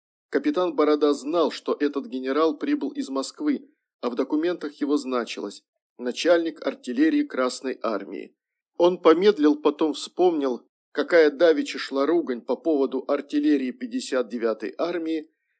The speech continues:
подумал об отчаянных запросах, ими командующий бомбил Москву,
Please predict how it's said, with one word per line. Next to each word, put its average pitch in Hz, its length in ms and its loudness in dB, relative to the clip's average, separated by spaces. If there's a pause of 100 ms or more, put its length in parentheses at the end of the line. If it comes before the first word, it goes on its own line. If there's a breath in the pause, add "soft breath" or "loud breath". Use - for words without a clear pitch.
(160)
подумал 160 380 6
об 147 100 4
отчаянных 143 520 2
запросах, 151 720 -2 (220)
ими 156 200 -2
командующий 147 680 -2
бомбил 139 460 -2
Москву, 135 600 -6